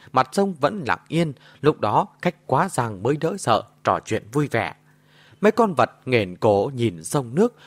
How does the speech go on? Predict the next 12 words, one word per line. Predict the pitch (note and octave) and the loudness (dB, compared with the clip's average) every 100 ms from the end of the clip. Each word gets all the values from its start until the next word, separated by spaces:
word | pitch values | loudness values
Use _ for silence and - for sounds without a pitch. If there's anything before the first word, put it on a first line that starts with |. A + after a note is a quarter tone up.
| - - | -6 0
con | A3 | 2
beo | G#3+ G#3 | 2 0
đen | G3 G3+ E3+ | 0 -2 -2
chồm | - G#2+ E2+ - | 0 0 0 -6
hai | A#2+ G#2+ | -2 -2
chân | - A2+ | -2 -4
trước | G#2+ A3 - | 2 2 2
lên | F3+ A2+ | -2 -2
mạn | G#2 - - | -4 -4 -2
thuyền | A2+ E2+ - | -4 -4 -4
tam | F3+ E3 A2+ | -2 -2 2
bản, | G2 | 2